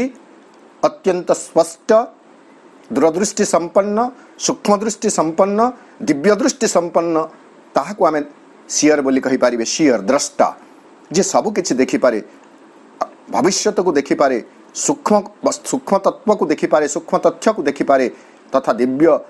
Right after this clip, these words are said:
ଦୃଷ୍ଟି ଯିଏ ଧାରଣ କରିପାରିଥାଏ, ସେ ତାକୁ ଆମେ ଏକ ସିୟର କହିବେ। ବର୍ତ୍ତମାନ ଅଶ୍ୱପତିଙ୍କ ଭିତରେ ସେହି ଦିବ୍ୟ ଦ୍ରଷ୍ଟାଙ୍କର ଜନ୍ମ ଲାଭ ହେଉଛି।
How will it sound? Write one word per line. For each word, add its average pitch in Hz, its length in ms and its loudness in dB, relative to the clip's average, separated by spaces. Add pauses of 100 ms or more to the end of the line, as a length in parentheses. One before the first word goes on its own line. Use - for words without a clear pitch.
(300)
ଦୃଷ୍ଟି 147 340 0
ଯିଏ 160 140 2
ଧାରଣ 120 280 -2
କରିପାରିଥାଏ, 131 540 0 (400)
ସେ - 140 -10
ତାକୁ 127 200 -2
ଆମେ 123 100 0
ଏକ 120 100 -4
ସିୟର 120 320 2
କହିବେ। 110 320 -4 (2750)
ବର୍ତ୍ତମାନ 143 320 0 (100)
ଅଶ୍ୱପତିଙ୍କ 156 560 0 (140)
ଭିତରେ 170 300 2 (360)
ସେହି 131 240 0
ଦିବ୍ୟ 117 280 2 (100)
ଦ୍ରଷ୍ଟାଙ୍କର 170 600 2
ଜନ୍ମ 123 280 0
ଲାଭ 113 300 2
ହେଉଛି। 98 260 -6